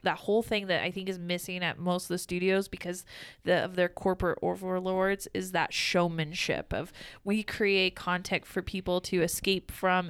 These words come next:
and then it should be a big show to them. And they just don't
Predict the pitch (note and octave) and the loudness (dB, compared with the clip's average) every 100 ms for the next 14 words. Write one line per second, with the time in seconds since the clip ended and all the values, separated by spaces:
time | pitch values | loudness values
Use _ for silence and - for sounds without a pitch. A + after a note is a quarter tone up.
0 | - E3+ F3 E3 - - F#3 - F3 - | -4 -2 0 -2 -2 -2 -2 -2 -6 -4
1 | F3 F3 D#3 - - - F3+ D#3+ G#2+ - | -2 2 2 0 -4 2 4 2 0 -8
2 | E3 - A2 F2+ - F3 F3 E3+ G3 F3+ | -10 -8 -8 -10 -8 -4 -2 -2 -2 -2
3 | - - F3+ D#3 - | -4 0 0 0 -6